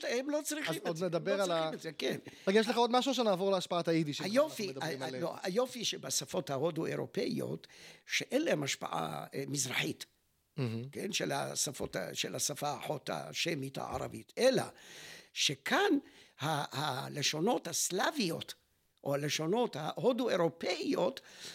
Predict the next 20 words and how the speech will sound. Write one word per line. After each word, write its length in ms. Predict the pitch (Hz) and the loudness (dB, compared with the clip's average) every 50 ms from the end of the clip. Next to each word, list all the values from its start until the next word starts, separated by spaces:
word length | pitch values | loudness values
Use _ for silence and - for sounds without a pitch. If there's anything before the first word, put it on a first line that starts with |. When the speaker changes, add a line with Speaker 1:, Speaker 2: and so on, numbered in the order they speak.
| - - - _ | -16 -20 -12 _
Speaker 1:
מתערבות, 1000 | - 175 202 - - - - 175 147 151 151 143 220 - 285 240 214 262 - - - _ _ _ _ _ _ _ - | 2 2 2 2 0 -2 0 0 0 -2 -2 0 2 2 4 4 4 2 0 -6 -16 _ _ _ _ _ _ _ -2
אה, 140 | 147 - - | -2 0 2
הייתי 240 | 180 214 175 175 | 0 0 0 0
אומר, 440 | - - 107 - 196 - - - - - - 269 - - _ _ _ _ | 0 0 0 0 0 -2 0 0 -2 -2 -4 -6 -10 -16 _ _ _ _
מעט 400 | - 170 - - - 254 - - | -4 -4 0 2 2 0 0 -2
מעט. 380 | - - - - 101 110 - - - _ _ - | -6 -6 -4 -4 -8 -8 -10 -14 -20 _ _ -8
אבל 220 | 117 113 123 120 | -4 -2 -2 -2
היידיש, 720 | 120 127 156 233 294 320 - 523 539 539 - - - - - _ _ _ - - | -2 0 2 2 2 2 2 -2 -2 0 0 0 0 -2 -6 _ _ _ -20 -18
יש 360 | - 101 - - 185 - - 95 | -10 -6 -4 0 2 0 2 2
לה 220 | 95 98 98 - - | 0 -2 -2 -2 -4
מקום 460 | 139 131 117 - 160 220 285 330 320 | -6 -8 -8 -4 -2 0 0 0 -2
של 220 | - - 101 95 | -2 -2 -2 -2
כבוד 500 | - - - - 170 170 - - 554 554 539 - - - _ _ _ _ _ _ _ _ _ _ _ _ | -2 -4 -6 -8 -6 0 2 4 4 4 2 0 -12 -20 _ _ _ _ _ _ _ _ _ _ _ _
בביצוע 960 | - 127 131 147 170 165 143 170 160 - - - - 294 370 403 415 339 - 311 - - _ _ _ _ _ _ _ _ - | -18 -16 -2 0 0 0 0 -2 -4 0 2 2 4 4 2 2 4 2 2 0 -2 -8 _ _ _ _ _ _ _ _ -10
ה-, 280 | - 151 151 151 151 - - - | -4 -2 -2 -2 -2 -4 -4 -4
הלשוני 960 | 135 - - 147 - 156 143 147 175 - - - 175 180 220 339 453 392 285 - - - _ | -2 -2 -2 -4 -4 -6 -4 -2 0 0 2 2 2 0 0 0 2 2 2 0 0 -12 _
של 260 | _ - - 170 170 151 | _ -2 -2 -2 -2 -2
בני 180 | 139 165 175 | -2 -2 -2
העדות 460 | 170 151 - - 147 131 135 131 - | 0 -2 -2 -4 -4 -4 -6 -6 -6
הללו. 140 | - - 156 | -6 -8 -8